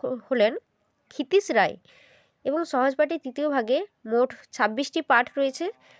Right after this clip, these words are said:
যার মধ্যে চোদ্দোটি রচনা রবীন্দ্রনাথ ঠাকুরের।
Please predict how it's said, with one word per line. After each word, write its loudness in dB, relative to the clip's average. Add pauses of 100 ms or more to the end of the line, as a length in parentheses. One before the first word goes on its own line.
(120)
যার 2
মধ্যে 0 (200)
চোদ্দোটি 2
রচনা 2 (240)
রবীন্দ্রনাথ 0
ঠাকুরের। -4